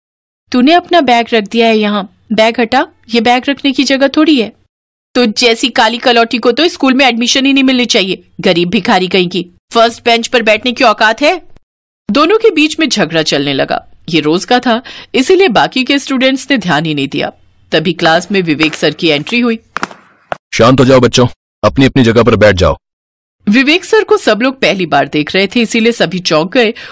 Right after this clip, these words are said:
Speaker 1: और अपनी अपनी जगह पर बैठ गए। रिंकू ने बैग हटा लिया और पिंकी झट से उसके पास फर्स्ट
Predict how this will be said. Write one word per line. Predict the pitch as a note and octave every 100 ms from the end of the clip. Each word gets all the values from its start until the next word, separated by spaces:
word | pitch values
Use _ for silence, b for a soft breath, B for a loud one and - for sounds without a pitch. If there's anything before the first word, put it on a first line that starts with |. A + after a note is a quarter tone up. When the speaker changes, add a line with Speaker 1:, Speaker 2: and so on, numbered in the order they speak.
| B A#3+
Speaker 1:
और |
अपनी | C#4+ C#4 E4
अपनी | D#4 D4
जगह | B3 D3 D#3
पर | D3+ D3
बैठ | C#3 C#3+ -
गए। | A#2+ - _ _ D3+
रिंकू | D#3+ E3+
ने | F3+ F3+
बैग | D3+ D3 E3+
हटा | F#3+ F#3
लिया | A3+ A3+ F#3 B B B
और | A#3
पिंकी | B3+ D4+ D4+ D4+
झट | - A3 A3
से | D4
उसके | C4+ - B3+
पास | F3+ F3+ -
फर्स्ट | - D#3+ E3